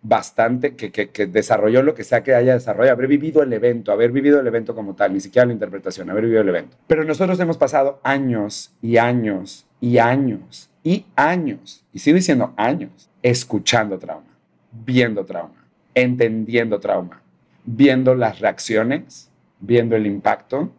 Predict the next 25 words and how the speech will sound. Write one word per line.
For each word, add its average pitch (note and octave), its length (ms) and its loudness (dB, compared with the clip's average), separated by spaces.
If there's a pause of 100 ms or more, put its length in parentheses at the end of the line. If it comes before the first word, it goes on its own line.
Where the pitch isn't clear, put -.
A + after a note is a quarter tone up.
(200)
escuchando A#2+ 560 0
las A2 240 -4
historias, A2 840 -6 (300)
sosteniendo B2+ 840 2
esas A#2+ 260 -2
historias. - 640 -8 (180)
Nos A#2+ 160 2
podríamos C3+ 500 0
sentar A#2+ 420 -2
y C3+ 40 -2
dedicar A#2+ 440 -2
este B2+ 200 -4
podcast B2 500 -2
a A2+ 40 0
las G#2 240 -4
historias B2+ 600 2 (280)
donde A#2+ 560 2
hemos C#3+ 440 -2
visto C#3+ 760 2
trauma C3 480 0
en C3 100 0
nuestra G#2+ 340 0
sala C3 400 0
de A2 140 -6
coaching. D#3+ 680 0